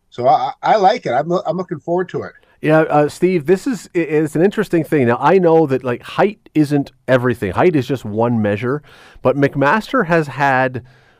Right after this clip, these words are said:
Speaker 2: weirdly, great success when they have tall quarterbacks, Adam Archibald and Kyle Quinlan and Ben Chapdelaine, and you can go down the list. They, they, when they have a big guy behind center, for whatever reason, it's worked.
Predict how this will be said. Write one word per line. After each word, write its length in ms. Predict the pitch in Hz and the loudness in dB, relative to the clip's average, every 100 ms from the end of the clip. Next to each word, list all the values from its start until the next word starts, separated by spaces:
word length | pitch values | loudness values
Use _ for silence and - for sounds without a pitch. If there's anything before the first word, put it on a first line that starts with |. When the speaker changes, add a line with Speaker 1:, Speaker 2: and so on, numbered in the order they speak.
| _ | _
Speaker 2:
weirdly, 600 | 101 120 147 156 113 107 | -4 0 2 2 0 -4
great 580 | 101 95 104 113 151 - 139 | -4 -6 -4 0 0 -2 -14
success 640 | - 175 - 143 113 - - | -8 -8 -4 -2 0 -2 -10
when 240 | 113 113 | -2 0
they 160 | 117 117 | 0 0
have 180 | 117 - | -2 -2
tall 240 | 123 120 | -2 -2
quarterbacks, 480 | - 123 117 95 98 | 0 0 0 -2 -2
Adam 220 | 107 117 | -2 0
Archibald 540 | 117 117 107 104 92 | -2 -2 -2 0 0
and 120 | 90 90 | -2 -2
Kyle 300 | 110 110 107 | -2 -2 -4
Quinlan 520 | - 123 113 104 90 - - - | -4 -4 -2 -2 -4 -12 -20 -12
and 400 | 104 107 107 101 | -4 -2 0 0
Ben 180 | 110 120 | 0 -2
Chapdelaine, 880 | - 127 127 - 110 101 101 98 98 - | -2 -4 -4 -4 -4 -2 -2 -4 -6 -6
and 340 | 107 104 101 | -6 -4 -4
you 80 | 123 | -6
can 160 | 151 | -4
go 160 | 123 113 | 0 0
down 400 | 107 110 120 120 | 2 0 0 0
the 80 | 110 | -2
list. 300 | 113 113 - | -2 -4 -2
They, 160 | 120 | -4
they, 340 | 123 113 123 - - - | -4 -4 -6 -6 -16 -2
when 140 | 120 | 0
they 120 | 143 180 | 2 2
have 140 | 202 | 2
a 80 | 139 | 0
big 300 | 110 156 143 | 0 -4 0
guy 220 | 131 135 | 0 0
behind 380 | 131 117 117 113 | -2 -2 -2 -2
center, 400 | 120 113 123 127 - - _ | -4 -4 -4 -6 -14 -20 _
for 160 | - 107 | -2 0
whatever 340 | 107 151 180 | 2 4 4
reason, 380 | 170 185 135 117 | 2 0 -2 -4
it's 200 | 123 113 | -4 -8
worked. 340 | 135 143 - | -2 -2 -2